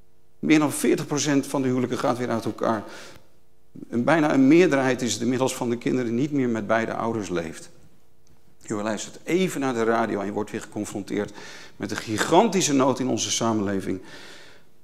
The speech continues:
We hebben niets anders nodig dan een, een herleving, een opwekking.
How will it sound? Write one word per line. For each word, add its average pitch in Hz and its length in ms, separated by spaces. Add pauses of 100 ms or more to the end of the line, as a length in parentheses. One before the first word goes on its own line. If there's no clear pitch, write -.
We - 80
hebben 110 320
niets 175 280
anders 135 320
nodig 131 460
dan 120 180
een, 113 180 (460)
een 117 140
herleving, 120 840
een 117 220
opwekking. 107 720